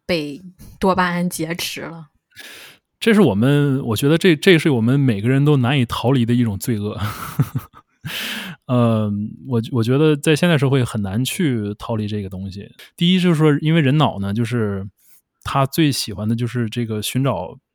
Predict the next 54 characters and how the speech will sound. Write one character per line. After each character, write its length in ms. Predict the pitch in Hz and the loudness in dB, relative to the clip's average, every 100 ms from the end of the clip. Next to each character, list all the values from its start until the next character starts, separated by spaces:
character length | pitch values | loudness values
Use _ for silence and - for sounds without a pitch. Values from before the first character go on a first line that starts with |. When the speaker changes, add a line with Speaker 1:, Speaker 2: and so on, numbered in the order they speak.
| - | -10
Speaker 2:
寻 180 | - 135 | -6 -4
找 120 | 104 | -4
这 60 | 110 | -4
pattern， 440 | - 139 120 98 | -2 0 0 -4
寻 200 | - 127 | -8 -2
找 180 | 127 98 | -2 -2
这 100 | 101 | -6
规 160 | - 123 | -2 0
律 140 | 131 | 2
嘛。 140 | 101 92 _ _ | -2 -6 _ _
你 140 | 139 | -2
每 160 | 131 110 | 0 2
当 220 | 127 139 | 2 2
做 180 | 151 151 | 2 4
这 80 | 143 | 4
些 120 | 135 | 2
事 140 | 147 | 2
情 100 | 123 | 0
的 60 | 117 | 0
时 80 | 110 | 0
候， 100 | 110 | -2
你 120 | 101 | -2
都 180 | 123 127 | -2 -2
会 500 | 156 123 104 98 107 _ - | 0 0 -2 -6 -12 _ -20
很 160 | - 107 | -8 -6
难， 300 | 98 127 160 | -2 -4 -4
很 160 | - 104 | -8 -6
难 140 | 104 | -6
去 100 | - | -4
避 140 | 160 175 | 0 0
免 180 | 123 | 0
这 60 | 104 | -4
个 60 | 98 | -8
东 160 | 98 | -10
西。 120 | 98 - 151 | -12 -4 -2
而， 80 | 151 - | -2 -2
而 120 | 147 | -2
且， 220 | 180 117 107 - - _ _ _ _ | 0 -2 -6 -18 -20 _ _ _ _
而 100 | 151 | -4
且 140 | 175 139 | -2 0
现 120 | 180 | 0
在 140 | 190 165 | 2 2
这 100 | 143 | 0
个， 160 | 139 | -2
这 180 | 147 160 | -2 0
个 80 | 147 | 0
社 180 | - 139 | 0 2
会 160 | 147 | 2
呢， 280 | 131 113 110 110 110 - - _ 123 | 2 0 -2 -4 -8 -20 -20 _ -4
我 120 | 107 | 0
们 300 | 120 143 156 | 2 0 -4
充 260 | - 185 185 | -2 2 4
满 200 | 139 101 | 2 2
了 340 | 104 107 110 | -4 -4 -4